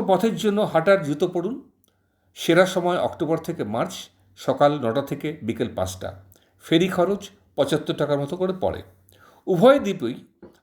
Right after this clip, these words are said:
অনন্য অভিজ্ঞতা প্রদান করে, যেখানে নরবে দ্বীপ জলক্রীড়া এবং সামুদ্রিক জীবনের উপর দৃষ্টি নিবদ্ধ করে এবং ভাইপার দ্বীপ ঐতিহাসিক তাৎপর্য এবং প্রাকৃতিক সৌন্দর্য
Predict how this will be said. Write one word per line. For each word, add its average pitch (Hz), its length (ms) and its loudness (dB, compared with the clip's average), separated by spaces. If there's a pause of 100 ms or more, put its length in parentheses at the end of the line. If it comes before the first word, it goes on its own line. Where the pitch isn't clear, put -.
(240)
অনন্য 220 400 0
অভিজ্ঞতা 185 500 2
প্রদান 127 380 2
করে, 131 220 -2 (520)
যেখানে 165 360 0
নরবে 147 440 4
দ্বীপ 175 200 -4 (340)
জলক্রীড়া 151 580 2 (480)
এবং 147 240 2
সামুদ্রিক 156 540 2
জীবনের 139 400 2
উপর 208 120 2
দৃষ্টি 139 300 -4
নিবদ্ধ 104 340 -4
করে 110 260 -2 (520)
এবং 135 240 2
ভাইপার 165 460 4
দ্বীপ 156 180 -2 (180)
ঐতিহাসিক 202 580 -2
তাৎপর্য 127 440 0 (460)
এবং 135 160 0 (120)
প্রাকৃতিক 165 440 2
সৌন্দর্য 123 440 0